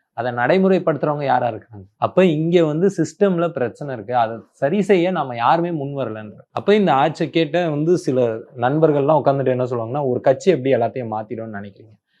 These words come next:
அப்ப போலியா வாக்குறுதி கொடுக்காதீங்க, போலியான வ-, வாக்குறுதிகள் கொடுக்காதீங்க. நாங்க வந்தோடனே இந்த ஆணவ கொலை அன்னைக்கு த-, அ-, அதிமுக அரசு இருந்ததுன்னா அதுக்கு காரணம் அதிமுக அரசுன்றீங்க. அப்ப நான் இன்னைக்கு திமுக அரசுன்னு தான் ப்ளேம் பண்ணுவேன்.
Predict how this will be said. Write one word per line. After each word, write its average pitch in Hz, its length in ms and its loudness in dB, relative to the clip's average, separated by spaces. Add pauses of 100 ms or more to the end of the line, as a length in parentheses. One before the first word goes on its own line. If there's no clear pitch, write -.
(140)
அப்ப 156 300 2
போலியா 196 260 8
வாக்குறுதி 175 440 2
கொடுக்காதீங்க, 113 640 -8 (180)
போலியான 185 380 2 (580)
வ-, 120 160 -2
வாக்குறுதிகள் 135 680 2
கொடுக்காதீங்க. 107 360 -10
நாங்க 120 300 -8
வந்தோடனே 170 260 -4
இந்த 151 260 -2
ஆணவ 147 340 0
கொலை 147 300 -4 (220)
அன்னைக்கு 151 540 0
த-, 135 40 2
அ-, 135 540 2
அதிமுக 165 340 -4
அரசு 139 400 -2
இருந்ததுன்னா 151 680 -2
அதுக்கு 127 340 0
காரணம் 143 340 0
அதிமுக 131 240 -6
அரசுன்றீங்க. 107 640 -6
அப்ப 160 180 -4
நான் 180 120 -2
இன்னைக்கு 165 300 -6
திமுக 180 200 -8
அரசுன்னு 147 360 -8
தான் 165 120 -12
ப்ளேம் 120 240 -8
பண்ணுவேன். 101 260 -16